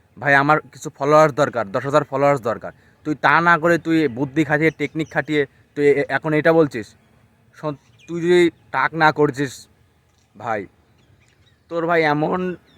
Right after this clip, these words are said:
কি বলবো ভাই, এখনো টাইম আছে, টাক করে ফেল। কথা দিয়েছিস, কথা রাখ, নাহলে কিন্তু তোর কপালে কি অশেষ কষ্ট আছে কিন্তু,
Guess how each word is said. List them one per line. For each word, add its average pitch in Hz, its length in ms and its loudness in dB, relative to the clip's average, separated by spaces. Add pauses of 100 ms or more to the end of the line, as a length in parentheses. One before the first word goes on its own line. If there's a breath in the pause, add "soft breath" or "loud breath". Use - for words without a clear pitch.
(120)
কি 160 100 -8
বলবো 131 380 -2
ভাই, 110 320 -4 (1300)
এখনো 151 320 -6
টাইম 151 340 0
আছে, 123 260 -4 (460)
টাক 123 200 -6
করে 123 160 -4
ফেল। 104 240 -4 (160)
কথা 156 220 -4
দিয়েছিস, 156 500 -4 (220)
কথা 139 220 -4
রাখ, 120 180 0 (200)
নাহলে 131 260 -2
কিন্তু 139 200 -4
তোর 123 140 -10
কপালে 120 420 -2 (800)
কি 120 80 -12
অশেষ 117 420 -2
কষ্ট 123 260 -8
আছে 110 200 -6
কিন্তু, 92 300 -14